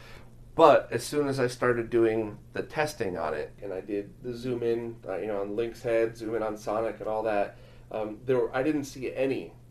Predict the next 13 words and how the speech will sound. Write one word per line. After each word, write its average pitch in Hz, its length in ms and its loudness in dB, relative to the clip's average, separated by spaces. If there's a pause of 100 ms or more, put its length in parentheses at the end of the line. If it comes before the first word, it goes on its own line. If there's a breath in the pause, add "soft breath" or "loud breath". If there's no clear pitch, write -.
(100)
signal 107 340 -8
noise 92 380 -2
whatsoever, 92 560 -2
any 156 240 2
more 143 320 6
than 123 120 0
you 117 120 -2
would 110 260 2
directly 107 560 -2
into 98 300 -8
the - 100 -12
capture 90 380 -8
card. - 340 -14